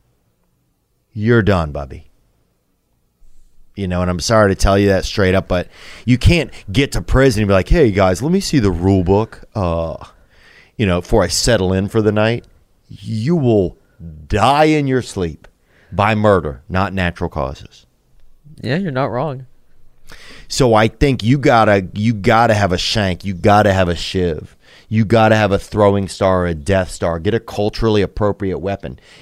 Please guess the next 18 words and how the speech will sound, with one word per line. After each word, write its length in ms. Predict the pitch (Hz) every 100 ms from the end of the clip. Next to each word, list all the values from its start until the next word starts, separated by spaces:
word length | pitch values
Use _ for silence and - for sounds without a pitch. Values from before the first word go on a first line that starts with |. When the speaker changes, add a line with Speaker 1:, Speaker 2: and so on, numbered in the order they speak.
| -
Speaker 1:
Get 140 | 98
a 80 | 110
damn, 440 | 104 110 107 107 101
uh, 560 | 101 95 92 85 78 - _
saya 640 | - - 123 123 95 69 -
or 80 | -
something. 400 | 87 104 87 - - _ - -
Who 120 | 139
was 160 | 160 117
the 100 | 120
Ninja 360 | 135 143 113
Turtle 300 | - 117 104
that 140 | 95 98
had 160 | 113
the 80 | 101
damn, 560 | 90 107 104 98 85 - _ _ _ _ _ _ _ _ _ - _
the 1040 | 214 147 131 117 110 120 104 107 131 - 104
weird 500 | 98 113 104 85